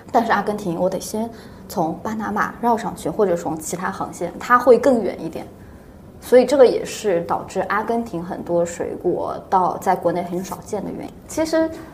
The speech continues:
呃，车厘子我觉得是一个，嗯，命很好的水果，或者说智利车厘子是个命很好的水果。中国在，都在冬季的时候，一般水果的丰富度是比较低的。车厘子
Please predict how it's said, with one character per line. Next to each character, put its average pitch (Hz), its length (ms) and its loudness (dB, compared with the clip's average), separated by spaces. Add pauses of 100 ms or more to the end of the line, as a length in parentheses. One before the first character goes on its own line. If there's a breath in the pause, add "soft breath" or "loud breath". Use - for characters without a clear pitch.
(140 loud breath)
呃， 196 260 4
车 311 200 2
厘 277 140 2
子 262 140 -2
我 160 100 2
觉 180 160 -2
得 208 140 2
是 240 300 -2
一 190 140 -2
个， 190 540 0
嗯， - 80 -12 (480)
命 254 220 6
很 165 180 -2
好 180 200 2
的 - 120 -6
水 - 300 -8
果， - 160 -6
或 - 140 4
者 196 100 2
说 240 100 -2
智 311 220 2
利 208 140 0
车 - 180 -6
厘 175 140 -4
子 - 180 -6
是 - 100 -8
个 180 80 0
命 196 240 -4
很 170 160 -10
好 175 200 -6
的 170 60 -10
水 - 160 -14
果。 190 140 -12
中 311 220 4
国 196 160 4
在， 220 160 0 (160)
都 285 100 8
在 285 200 2
冬 269 200 0
季 269 160 -2
的 196 120 -2
时 185 160 -8
候， 156 100 -4
一 196 80 -2
般 196 200 -2
水 180 200 -6
果 175 320 0 (420)
的 - 500 -6 (220)
丰 233 260 2
富 247 180 2
度 208 200 2
是 185 220 -2
比 170 180 -4
较 175 300 -4
低 180 160 -2
的。 - 180 -4 (280 loud breath)
车 277 140 0
厘 262 120 4
子 147 360 -4